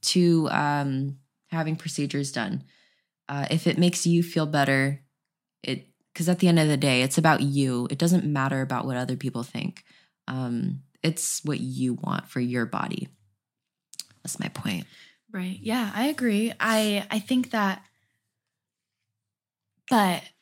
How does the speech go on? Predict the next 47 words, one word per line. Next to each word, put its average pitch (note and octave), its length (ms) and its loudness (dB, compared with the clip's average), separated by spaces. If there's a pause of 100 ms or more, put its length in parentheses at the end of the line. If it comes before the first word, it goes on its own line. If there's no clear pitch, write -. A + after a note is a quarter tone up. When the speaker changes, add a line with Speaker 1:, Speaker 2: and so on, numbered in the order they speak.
(1300)
Speaker 2:
where A3+ 400 4
do C#4 80 4
you C#4 100 4
think A#3 280 2
that G3+ 140 -4
insecurity F#3 600 -2
started? F3 580 -8 (1000)
Do G#3 80 -2
you G#3 100 2
think G3+ 240 0
it G3 100 0
started F3+ 340 0
because F#3 300 -2
they F3+ 120 -2
saw F3 360 -4
a F3 60 -4
nose E3+ 380 -2
that - 240 -12
looked F3 260 -12
different F3 440 -10
or - 60 -20
smaller E3 680 -6 (320)
than F#3 160 4
them? E3+ 340 -2 (680)
And F3+ 200 2
that's E3 240 -2
Speaker 1:
Oh, E3+ 40 4
Speaker 2:
what E3 80 0
Speaker 1:
like, D#3+ 100 0
the F3+ 60 0
Speaker 2:
caused - 200 0
the C#3+ 80 -2
Speaker 1:
beauty C#3+ 180 4
Speaker 2:
insecurity? E3 400 -4
Speaker 1:
standard? F3 320 -4
Speaker 2:
Yeah. A3+ 220 -4 (280)
Do A#3 100 -2
you C4+ 120 6
think C4+ 200 4
that C4 140 0
they G#3+ 120 2
just G3 240 0
woke F#3+ 220 0
up F#3 160 -2
one F3 220 0
day E3 420 -4
and E3+ 380 -4